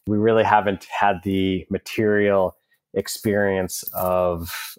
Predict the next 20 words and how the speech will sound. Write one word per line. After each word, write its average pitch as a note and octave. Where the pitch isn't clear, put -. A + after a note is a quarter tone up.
employees G#2+
of F2+
those F#2+
companies F#2+
exiting F#2+
and F2+
starting F#2+
other G2+
companies, F2+
though G#2+
that F#2+
is F2+
just -
starting F#2+
to F2+
happen. F2+
So -
I F#2+
believe F#2+
that F#2